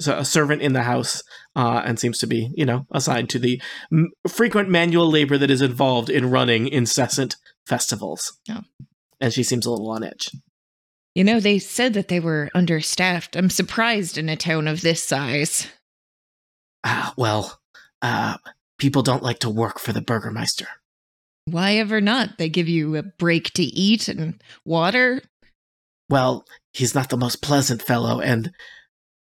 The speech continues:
Speaker 1: there have been some disappearances recently.
Speaker 2: Oh, g-, that, uh, g-, could you tell me more, or is it not safe here?
Speaker 1: Oh, it's just rumors, but, you know, to, to the, his,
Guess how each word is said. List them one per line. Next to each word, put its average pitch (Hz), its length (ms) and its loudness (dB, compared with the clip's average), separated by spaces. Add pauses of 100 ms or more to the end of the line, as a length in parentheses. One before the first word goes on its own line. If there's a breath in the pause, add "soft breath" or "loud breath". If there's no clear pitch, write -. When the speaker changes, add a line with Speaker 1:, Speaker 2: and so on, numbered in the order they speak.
(680)
Speaker 1:
there 135 100 4
have 110 80 -2
been 120 160 2
some 113 380 0
disappearances - 640 -4
recently. 110 440 -6 (960)
Speaker 2:
Oh, 185 200 0 (300)
g-, - 180 -6
that, 202 260 2
uh, 214 60 -2 (760 loud breath)
g-, - 80 -10 (120)
could 180 220 0
you 170 80 4
tell 170 220 2
me 165 160 2
more, 180 380 2
or 165 160 2
is 160 160 0
it 170 120 0
not 160 260 -2
safe 151 280 0
here? - 300 -6 (880 soft breath)
Speaker 1:
Oh, 135 440 4
it's 131 200 0
just - 360 -4
rumors, 104 320 -6
but, 139 240 0
you 240 80 6
know, 113 260 2
to, 185 140 0
to 160 480 2
the, 143 240 2
his, 156 240 -6